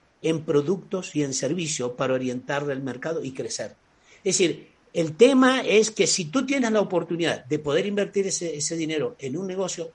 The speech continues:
hazlo. Sí, porque compras materia prima, compras productos, revendes, etcétera, etcétera, etcétera.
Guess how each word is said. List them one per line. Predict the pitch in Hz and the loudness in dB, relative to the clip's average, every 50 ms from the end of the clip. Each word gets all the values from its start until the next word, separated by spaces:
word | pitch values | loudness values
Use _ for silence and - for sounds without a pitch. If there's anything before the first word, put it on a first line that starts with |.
| _ _ - | _ _ -8
hazlo. | - 208 233 254 254 - - - 156 127 107 101 - - - _ _ _ _ _ _ _ _ _ _ _ _ _ _ _ _ _ _ _ _ _ | -2 -2 0 0 0 -4 -4 -6 -4 -4 -4 -6 -8 -12 -20 _ _ _ _ _ _ _ _ _ _ _ _ _ _ _ _ _ _ _ _ _
Sí, | - - 175 165 | -2 0 0 0
porque | 160 160 - 156 147 - - 147 - | 0 -2 -2 -2 -2 0 -2 -6 -4
compras | - 147 143 - - 127 127 | -4 -4 -2 0 -2 -2 -2
materia | 131 120 - 131 120 127 110 107 | -2 -2 -2 0 0 0 0 -2
prima, | - 202 214 226 214 170 - | -2 -2 -2 -2 -2 -4 -4
compras | - 135 120 - 127 113 - | -6 -8 -6 -6 -6 -6 -6
productos, | - 127 139 175 214 208 208 214 - 185 160 127 | -4 -4 -2 0 0 0 0 -2 -2 -2 -2 -2
revendes, | 127 131 117 135 160 185 185 185 175 170 147 - | 0 0 4 4 4 4 4 2 0 -2 -2 -2
etcétera, | - 135 - - - 147 143 143 - 131 127 - - | -4 -6 -2 2 4 4 4 4 0 -4 -4 -6 -10
etcétera, | - _ - 127 113 - 120 104 92 | -12 _ -6 -6 -2 -2 -2 -2 -2
etcétera. | 87 - - - _ _ | -4 -8 -10 -12 _ _